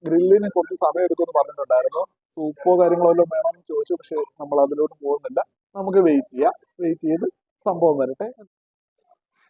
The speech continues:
നമ്മുടെ പൊറോട്ടയും ചിക്കൻ നിർവാണയും എത്തി. അപ്പൊ നമുക്കതിൽ നിന്ന് ഒരു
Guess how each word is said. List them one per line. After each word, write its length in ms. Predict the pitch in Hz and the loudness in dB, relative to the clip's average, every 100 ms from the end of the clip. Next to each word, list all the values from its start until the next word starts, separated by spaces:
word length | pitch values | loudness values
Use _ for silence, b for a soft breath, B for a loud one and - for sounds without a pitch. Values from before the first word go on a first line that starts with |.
| _ | _
നമ്മുടെ 200 | 170 170 175 | -4 -2 0
പൊറോട്ടയും 600 | 175 160 180 190 190 202 - _ _ _ _ _ _ _ 196 | 2 4 4 4 2 0 -8 _ _ _ _ _ _ _ -16
ചിക്കൻ 400 | 175 - 214 220 | -16 -8 -6 0
നിർവാണയും 680 | 190 165 175 180 180 175 | 0 2 2 2 0 -4
എത്തി. 220 | - - 311 | -8 -6 -6
അപ്പൊ 840 | - 831 831 807 _ 190 190 185 | -6 -8 -10 -12 _ -10 -4 -4
നമുക്കതിൽ 260 | 175 170 | 0 0
നിന്ന് 360 | 156 160 147 147 | 0 -2 -6 -6
ഒരു 140 | 156 | -8